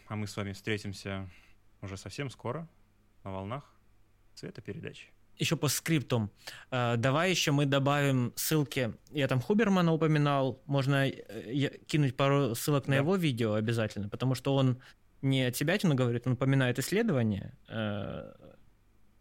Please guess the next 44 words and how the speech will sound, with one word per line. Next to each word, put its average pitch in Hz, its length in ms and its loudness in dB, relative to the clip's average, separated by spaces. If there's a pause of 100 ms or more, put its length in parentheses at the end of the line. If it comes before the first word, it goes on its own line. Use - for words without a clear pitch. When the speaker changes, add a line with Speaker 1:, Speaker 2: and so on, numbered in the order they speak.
(160)
Speaker 1:
Ну, 127 140 -8
кинем, 175 280 -6
да. 127 100 -2
Speaker 2:
да, 127 120 2
Speaker 1:
Ну, - 60 6
не 196 60 6
Speaker 2:
ну, 202 60 4
Speaker 1:
первый 202 160 4
раз - 80 4
Speaker 2:
конкретно, 139 240 0
Speaker 1:
уже, 123 80 2
по-моему, 113 60 -2 (100)
Speaker 2:
конкретные 127 260 0
Speaker 1:
мы 131 60 2
кидали 147 120 0
Speaker 2:
видосы, 226 120 0
Speaker 1:
что-то 135 140 -2
Speaker 2:
что - 80 -8
если 123 100 -6
Speaker 1:
такое. 113 60 -6
Speaker 2:
человек 120 140 -2
захочет 123 380 -2
копнуть, 131 400 0
там, 113 140 0
например, 110 440 -2 (340)
в - 60 -10
сторону, 110 440 0
там, - 180 -20
чего-то, 135 600 -2 (280)
пу-, 123 220 -4
пусть 147 220 0
у - 20 4
него 117 200 4
просто 120 280 -4
будет 113 180 -2
эта - 140 -6
ссылка. 143 420 -2 (380)
И, 143 100 2
может 143 240 4
быть, 139 160 2
Илья 135 320 2
тоже 127 300 0
какие-то 117 500 -2
там 107 460 -4